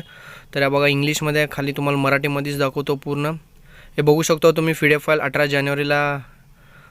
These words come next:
<clears throat> प्रसिद्ध झालेलं होतं. तर या नियमात महाराष्ट्र राज्य राखीव पोलीस बलातील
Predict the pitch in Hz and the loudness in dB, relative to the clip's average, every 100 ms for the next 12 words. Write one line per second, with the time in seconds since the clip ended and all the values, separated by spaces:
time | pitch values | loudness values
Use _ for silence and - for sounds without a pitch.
0 | - 202 180 147 143 - 151 147 143 143 | -2 0 2 0 -6 -6 -4 -2 0 0
1 | 143 147 147 - 151 147 151 156 151 147 | -2 -4 -6 -4 0 2 2 0 -2 -2
2 | 156 - 147 139 151 165 - 156 147 147 | -4 -4 -6 -2 -2 -2 -2 0 0 0
3 | 156 151 139 156 147 147 147 147 143 139 | 0 0 -2 -4 -4 -4 -4 -2 0 0
4 | 139 160 | -2 -6